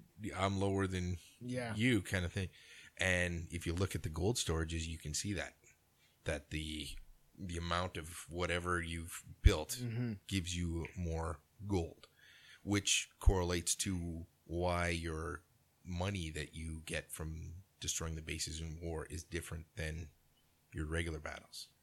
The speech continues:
Speaker 2: Right.
Speaker 1: Is because it's based on that.
Speaker 2: Mm.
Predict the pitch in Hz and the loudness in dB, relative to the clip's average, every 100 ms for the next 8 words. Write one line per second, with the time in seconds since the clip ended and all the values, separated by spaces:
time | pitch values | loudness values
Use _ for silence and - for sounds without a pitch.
0 | - 117 107 101 - - _ - 85 76 | -16 -8 -6 -6 -8 -18 _ -8 -6 -6
1 | 78 - 82 76 - 80 76 - 76 78 | -8 -6 -6 -6 -10 -8 -6 -6 -8 -6
2 | 92 - - _ _ - 98 107 113 101 | -6 -6 -16 _ _ -14 -10 -8 -8 -8
3 | 82 | -12